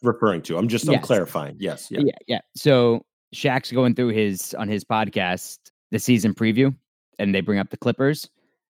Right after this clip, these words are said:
Speaker 2: and he says, "They don't have any shooting." He said, "They'll be good, but they don't have any shooters."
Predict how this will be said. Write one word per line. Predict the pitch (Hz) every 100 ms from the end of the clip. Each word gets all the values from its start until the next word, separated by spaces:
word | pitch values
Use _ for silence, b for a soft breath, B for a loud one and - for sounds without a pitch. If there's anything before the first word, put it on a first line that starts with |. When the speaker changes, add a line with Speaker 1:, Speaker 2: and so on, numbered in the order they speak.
| _
Speaker 2:
and | 107 104 98 95 95
he | 104
says, | - 101 92 87 - - _ _ _ _ _ -
"They |
don't | 123 123
have | 117
any | 123 123
shooting." | - 117 110 101
He | 139
said, | 139 110
"They'll | 151
be | 147
good, | 120 131 117 -
but |
they | 104
don't | 117
have | 110
any | 107
shooters." | 98 104 87 90